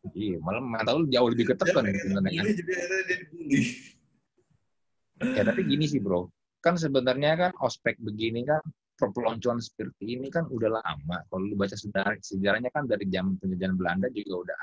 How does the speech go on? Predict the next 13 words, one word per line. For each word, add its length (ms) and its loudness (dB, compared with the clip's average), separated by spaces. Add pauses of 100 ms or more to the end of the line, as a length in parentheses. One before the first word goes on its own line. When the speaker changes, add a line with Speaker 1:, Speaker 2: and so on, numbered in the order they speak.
(100)
Speaker 1:
ada, 260 -4 (480)
ya 200 -4
kan? 200 -8
Ini 200 -6
jadi 160 -2
sebenarnya 420 -2
kan 140 -2
warisan 540 0 (100)
zaman 340 -2
kolonial 920 0
nih, 260 -6 (300)
zaman 460 -2
jebot. 520 0